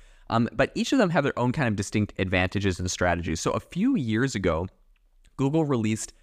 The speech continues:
the Mina model, which temporarily was, you know, the winner of the world's best language model. So c-,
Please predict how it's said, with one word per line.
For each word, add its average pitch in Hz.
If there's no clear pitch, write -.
the 110
Mina 123
model, 92
which 127
temporarily 151
was, 110
you 113
know, 101
the 98
winner 110
of 98
the 101
world's 101
best -
language 101
model. 127
So 110
c-, -